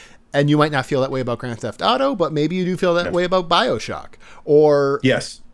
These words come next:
Speaker 1: or, or something like that, or, or, um, Silent
Speaker 2: The
Speaker 1: Hill.
Speaker 2: original.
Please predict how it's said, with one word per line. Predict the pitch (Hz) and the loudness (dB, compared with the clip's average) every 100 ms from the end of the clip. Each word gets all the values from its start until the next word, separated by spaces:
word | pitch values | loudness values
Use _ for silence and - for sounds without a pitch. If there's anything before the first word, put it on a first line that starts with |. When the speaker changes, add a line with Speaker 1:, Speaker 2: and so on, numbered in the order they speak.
| - | -2
Speaker 1:
or, | 160 143 | 2 4
or | 143 147 | 2 0
something | 147 127 131 | -2 -6 -6
like | 120 113 | -6 -6
that, | 117 | -6
or, | 143 147 | -6 -8
or, | 175 160 135 123 | -6 -4 -4 -4
um, | 113 110 117 _ - - | -4 -8 -14 _ -20 -14
Silent | - 160 139 131 113 | -4 2 2 2 -2
Speaker 2:
The | |
Speaker 1:
Hill. | 107 120 | 0 2
Speaker 2:
original. | 123 98 - | 0 -4 -12